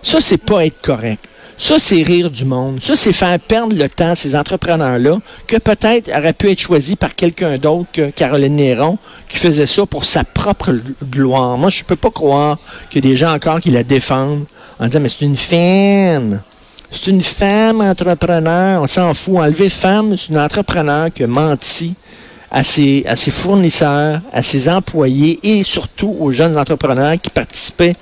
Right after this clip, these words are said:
au Dragon dans l'espoir que ça les aiderait. Je trouve que pas de pitié,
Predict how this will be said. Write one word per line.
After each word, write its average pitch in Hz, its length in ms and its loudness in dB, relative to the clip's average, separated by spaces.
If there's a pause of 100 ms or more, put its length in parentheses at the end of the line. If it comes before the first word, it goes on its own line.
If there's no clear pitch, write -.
(220)
au 151 140 0
Dragon 151 420 0
dans 139 180 2
l'espoir 175 760 2
que 156 100 -2
ça 131 160 0
les 131 260 2
aiderait. 131 460 0 (360)
Je - 60 -16
trouve 185 160 0
que 131 200 2
pas - 180 -4
de 175 60 0
pitié, - 280 -4